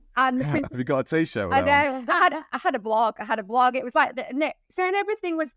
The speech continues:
Speaker 2: published, it was always like, "Goddess of Bridal, Charlotte Valdez," everyone.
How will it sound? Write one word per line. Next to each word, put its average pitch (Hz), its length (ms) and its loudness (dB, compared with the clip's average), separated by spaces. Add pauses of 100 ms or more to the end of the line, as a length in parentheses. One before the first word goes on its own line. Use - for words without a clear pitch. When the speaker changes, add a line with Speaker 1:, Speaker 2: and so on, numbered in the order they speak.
(120)
Speaker 2:
published, 247 400 -4
it 214 60 -12
was 214 100 -2
always 220 280 -2
like, 196 240 0
"Goddess 277 340 0
of 226 120 -6
Bridal, 226 400 0
Charlotte 233 380 0
Valdez," 214 260 0
everyone. 190 300 -6